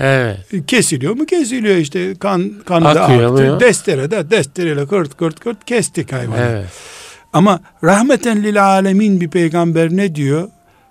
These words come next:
Speaker 2: "Allah her işi güzel yapmanızı ister." diyor. Sonra örnek verirken de "Evinizi şöyle yapın, böyle yapın." buyurmuyor da,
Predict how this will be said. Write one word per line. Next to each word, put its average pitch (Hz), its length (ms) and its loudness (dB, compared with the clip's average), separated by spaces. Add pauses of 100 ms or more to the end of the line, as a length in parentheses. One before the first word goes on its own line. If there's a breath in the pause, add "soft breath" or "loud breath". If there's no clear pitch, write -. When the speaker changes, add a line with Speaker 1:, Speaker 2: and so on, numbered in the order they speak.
(140 soft breath)
Speaker 2:
"Allah 156 320 0
her 185 120 -2
işi 175 220 -4
güzel 170 320 -2
yapmanızı 143 520 -2
ister." 120 600 -4
diyor. 127 280 -2
Sonra 220 340 2
örnek 180 460 -2
verirken 180 460 -4
de 175 140 -2
"Evinizi 170 360 -4
şöyle 170 260 -4
yapın, 165 260 -2
böyle 165 200 -2
yapın." 160 340 -4
buyurmuyor 185 540 -2
da, 175 200 -4